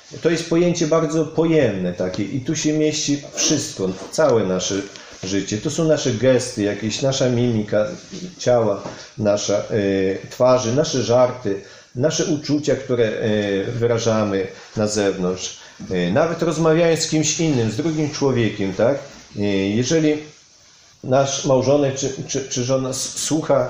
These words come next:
e, nas, to widząc, jak z kimś rozmawia, ona od razu też analizuje i, i odbiera to do siebie, tak? Jeżeli na przykład, no, mąż, e, będzie zachwalał urodę jakiejś, e, koleżanki, no to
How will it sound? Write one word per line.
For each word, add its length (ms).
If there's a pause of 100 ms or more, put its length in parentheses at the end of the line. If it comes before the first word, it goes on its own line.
e, 360
nas, 480 (200)
to 420 (140)
widząc, 380
jak 160
z 80
kimś 240
rozmawia, 580
ona 260
od 100
razu 600
też 460 (500)
analizuje 800
i, 320
i 400 (1300)
odbiera 420
to 220
do 200
siebie, 480
tak? 320 (220)
Jeżeli 260
na 120
przykład, 480
no, 160
mąż, 380
e, 280
będzie 260
zachwalał 520
urodę 340
jakiejś, 480
e, 40 (520)
koleżanki, 680
no 160
to 320